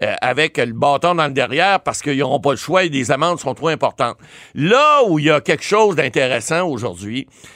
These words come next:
c'est que cette loi-là va être sanctionnée. Par qui ? Par le gouverneur général du Canada. C'est qui le gouverneur général du Canada présentement ?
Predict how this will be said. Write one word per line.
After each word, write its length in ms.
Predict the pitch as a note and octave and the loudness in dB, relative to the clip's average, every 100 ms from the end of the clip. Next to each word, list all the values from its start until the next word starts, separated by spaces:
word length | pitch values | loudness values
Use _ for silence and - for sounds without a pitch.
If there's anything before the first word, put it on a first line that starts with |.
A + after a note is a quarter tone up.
| - | -18
c'est 180 | - E3 | -6 -6
que 100 | - | -2
cette 200 | G3 F3+ | -4 -2
loi-là 320 | F3 G3 C4 | 0 2 4
va 160 | G#3+ D3+ | 4 0
être 80 | - | -2
sanctionnée. 720 | G3 F#3+ - E3+ D3 D3 - _ _ _ - | -4 -4 -2 -2 0 -2 -6 _ _ _ -6
Par 160 | C3 | -6
qui ? 340 | - - - A#2+ _ _ _ - | -2 -4 -4 -10 _ _ _ -10
Par 120 | F2+ | -8
le 120 | G2+ | -6
gouverneur 420 | A2 D3 E3 G3+ | -2 -2 0 0
général 380 | D3 D3+ F3 G#3+ | 0 0 0 0
du 100 | D3 | -2
Canada. 480 | F#3 F3 F3 E3+ - _ _ _ _ - | -2 0 2 0 -2 _ _ _ _ -10
C'est 220 | - F#3+ | -4 -2
qui 160 | C4+ | 0
le 60 | A3+ | 0
gouverneur 360 | D3 C#3 D3 D3 | 0 0 2 0
général 340 | C3 A#2+ C#3+ | 0 -2 -2
du 120 | A2 | -2
Canada 340 | C#3 B2 B2 E3 | -4 0 0 0
présentement ? 500 | A2 A2 F#2+ A#2+ | -2 -6 -6 -6